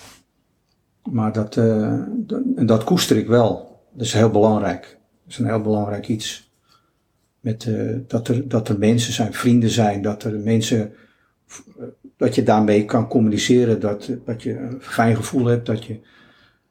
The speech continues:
niet alles, niet altijd de bogen gespannen hoeft te zijn. En waar je je ding kan doen. Je praatje, je emoties. En, eh, wat ook. En dat is, eh, zo'n Wijkerzee is daar een hele mooie plek voor.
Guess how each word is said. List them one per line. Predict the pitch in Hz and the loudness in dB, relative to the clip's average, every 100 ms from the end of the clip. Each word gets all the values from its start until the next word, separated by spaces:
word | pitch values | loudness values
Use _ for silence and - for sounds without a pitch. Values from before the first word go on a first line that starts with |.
| _ | _
niet | 120 117 - | 0 0 2
alles, | 262 123 - 175 | 2 2 0 -4
niet | 151 135 117 | 0 0 2
altijd | 139 117 123 | 2 2 0
de | 113 | 0
bogen | - 127 - - | 4 4 2 -4
gespannen | - - 127 120 | -8 -2 0 2
hoeft | 113 113 | 2 0
te | 120 | -2
zijn. | - 107 107 110 - 277 - | 2 2 2 -2 -8 -16 -12
En | 113 113 110 135 - - | -6 -4 -4 -6 -14 -8
waar | 107 107 | -6 -4
je | 107 139 - _ _ _ - | -6 -10 -14 _ _ _ -18
je | - 113 | -6 -2
ding | 107 107 104 | 2 0 0
kan | 104 | -2
doen. | 107 107 - _ _ _ _ _ - | -2 -8 -12 _ _ _ _ _ -12
Je | 117 - - | -12 -10 -12
praatje, | - 110 104 104 117 98 | 0 2 2 2 0 0
je | 95 98 95 - _ | -4 -6 -10 -14 _
emoties. | - 107 101 104 - 113 - - - _ _ _ _ _ _ _ _ _ _ _ _ _ _ - | 0 2 4 0 -2 -4 -6 -10 -14 _ _ _ _ _ _ _ _ _ _ _ _ _ _ -4
En, | 110 104 | -2 -2
eh, | 95 90 - - - | -6 -10 -16 -16 -8
wat | 104 | -4
ook. | 101 101 - _ _ _ _ - | -2 -4 -16 _ _ _ _ -4
En | 113 | 0
dat | 110 - | 2 2
is, | 120 - | -2 2
eh, | 120 113 123 | 2 4 0
zo'n | 120 180 - 113 | 0 -2 0 4
Wijkerzee | 135 135 139 127 | 2 4 4 4
is | 117 | 4
daar | 123 | 4
een | 113 | 4
hele | 113 | 6
mooie | 110 104 | 4 2
plek | 104 117 117 | 2 -2 0
voor. | 123 107 | -4 -4